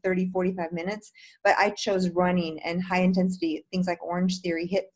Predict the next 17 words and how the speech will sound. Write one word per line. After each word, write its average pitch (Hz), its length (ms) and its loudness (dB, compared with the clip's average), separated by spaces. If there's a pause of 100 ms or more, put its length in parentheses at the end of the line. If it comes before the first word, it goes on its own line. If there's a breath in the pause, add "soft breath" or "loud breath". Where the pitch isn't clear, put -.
hit 185 300 -8
types 170 200 -4
of 175 120 -6
stuff. 170 260 -2 (420 loud breath)
And 196 220 2
I 202 140 6
thought 214 460 6 (120)
that's 185 340 2
what 190 220 0
my 170 100 -2
body 170 360 0
wanted. 175 420 -2
Like, 180 180 0
I 170 80 2
actually 175 400 -4
craved 175 420 -4
it. 233 200 0